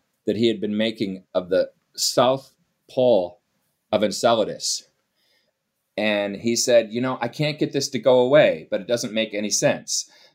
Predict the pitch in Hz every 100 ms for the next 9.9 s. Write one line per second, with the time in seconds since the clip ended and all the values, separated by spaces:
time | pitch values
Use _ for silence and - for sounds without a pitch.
0 | - 107 - 117 110 110 107 - _ -
1 | 131 147 160 156 123 143 165 - 104 90
2 | 85 _ _ _ _ - 107 107 104 -
3 | 120 - 117 113 107 110 107 151 131 87
4 | - - _ _ - 117 143 - 180 170
5 | 156 - 170 151 185 170 104 - - -
6 | 143 156 135 127 - - 117 - _ _
7 | - 135 135 120 117 127 123 110 98 95
8 | - 156 113 104 127 165 120 107 95 95
9 | 90 87 87 85 87 - 87 85